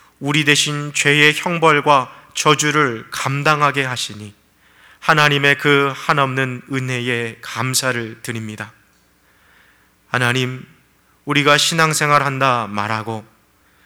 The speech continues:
십 년, 이십 년 혹은 평생 동안 교회를 다니면서도 여전히 이 십자가의 은혜가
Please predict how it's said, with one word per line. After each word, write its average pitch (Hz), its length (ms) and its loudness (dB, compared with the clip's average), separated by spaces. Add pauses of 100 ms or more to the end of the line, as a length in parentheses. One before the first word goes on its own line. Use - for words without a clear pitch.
(120)
십 - 200 -6
년, 143 580 0
이십 147 280 -4
년 143 420 -4 (320)
혹은 180 300 0
평생 196 480 -2
동안 147 440 0 (180)
교회를 143 520 2
다니면서도 117 800 -6 (880)
여전히 190 460 6
이 190 260 4
십자가의 175 580 4
은혜가 151 680 2